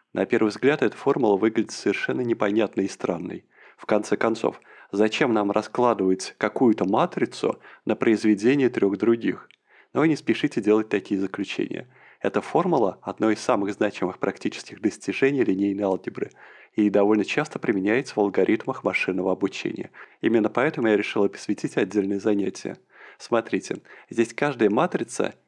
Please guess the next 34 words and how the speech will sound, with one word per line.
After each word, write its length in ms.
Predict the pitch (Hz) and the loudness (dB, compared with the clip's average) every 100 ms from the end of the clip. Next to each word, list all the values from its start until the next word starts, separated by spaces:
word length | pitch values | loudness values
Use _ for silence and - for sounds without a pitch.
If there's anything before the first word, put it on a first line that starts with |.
| _ | _
имеет 420 | 110 101 135 180 | 2 4 2 0
свой 320 | - 98 104 | -4 2 2
особый 360 | 131 - 98 104 | 2 -2 -2 -2
смысл. 480 | - 98 - - - _ _ - _ | -2 -6 -6 -12 -14 _ _ -20 _
И 160 | 113 110 | 2 4
вы 120 | 117 | 2
сейчас 260 | - 110 | 0 -2
узнаете, 600 | 110 120 143 156 - 139 - - | -2 0 0 -2 -4 -4 -4 -8
какой 380 | 107 - 107 | -6 0 2
именно. 360 | 95 - - - - - - _ | 2 -2 -10 -12 -18 -20 -20 _
Предположим, 720 | - - 156 101 95 101 - - | -6 0 0 2 0 -2 -8 -4
вот 160 | 107 | 0
эта 160 | 165 160 | 2 0
вот 80 | 123 | 0
матрица 520 | 120 139 117 - 117 - | 0 0 -4 -4 -6 -2
F — 300 | 101 110 - - _ | -4 -6 -16 -20 _
это 180 | 113 120 | -4 0
матрица 460 | 123 123 123 - | 0 -2 -4 -2
объектов 480 | 104 131 185 - - | 0 0 -2 -2 -6
при 140 | - 113 | -4 -2
знакомом 340 | 101 - 101 | -2 -6 -6
пространстве. 760 | - 107 - 92 - - - - _ - - - | -4 -6 -4 -6 -6 -12 -12 -14 _ -20 -20 -2
И 260 | 113 107 | 4 4
для 180 | 104 110 | 4 2
простоты 480 | 110 - 120 117 117 | 2 -2 -2 0 0
изобразим 580 | 113 104 107 123 185 180 - | 0 0 0 2 0 -2 0
множество 500 | 117 123 101 - 107 | 2 2 0 -6 -6
точек 420 | - 101 - - | 0 0 0 -4
объектов 480 | 98 113 98 - - | 0 2 0 -4 -4
вот 160 | 95 | -2
этой 160 | 104 - | 0 -2
вот 140 | 98 | -4
матрицы 480 | 101 98 - - - - | -2 -2 -4 -8 -6 -2
F 180 | 180 | -4